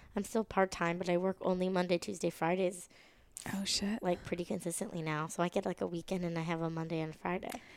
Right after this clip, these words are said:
Speaker 2: It's hard to go back once you have a weekend.
Speaker 1: I mean, I still have a weekend in the middle of the week.
Speaker 2: Yeah, that's crazy.
Speaker 1: <laughs>
Speaker 2: You've got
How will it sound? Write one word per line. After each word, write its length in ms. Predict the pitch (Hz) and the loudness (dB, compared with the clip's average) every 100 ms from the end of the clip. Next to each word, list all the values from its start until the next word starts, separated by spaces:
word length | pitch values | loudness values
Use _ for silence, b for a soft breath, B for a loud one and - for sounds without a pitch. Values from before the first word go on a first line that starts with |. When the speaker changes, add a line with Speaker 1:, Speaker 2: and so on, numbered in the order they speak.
| b | b
Speaker 2:
It's 140 | - 214 | 6 12
hard 200 | 185 190 | 12 12
to 40 | |
go 100 | 233 | 10
back 440 | 190 175 180 - - | 12 12 12 4 0
once 280 | 175 185 190 | 0 2 2
you 80 | 185 | 2
have 160 | 160 | 2
a 100 | 165 | 0
weekend. 500 | 160 170 170 170 180 | -2 0 0 0 4
Speaker 1:
I 40 | 208 | 6
mean, 120 | 208 | 6
I 60 | 202 | 4
still 160 | - | 4
have 120 | 190 185 | 6 6
a 60 | |
weekend 340 | 180 175 185 175 | 6 6 4 4
in 60 | |
the 80 | 175 | 2
middle 280 | 175 170 165 | 2 0 -2
of 120 | 160 | -4
the 80 | 175 | -2
week. 180 | 175 220 | -2 4
Speaker 2:
Yeah, 200 | 196 156 | 6 8
that's 240 | 175 175 | 6 8
crazy. 460 | - 170 165 165 185 | 10 10 6 0 2
Speaker 1:
<laughs> 20 | |
Speaker 2:
You've 180 | 214 214 | 2 10
got 160 | 208 | 10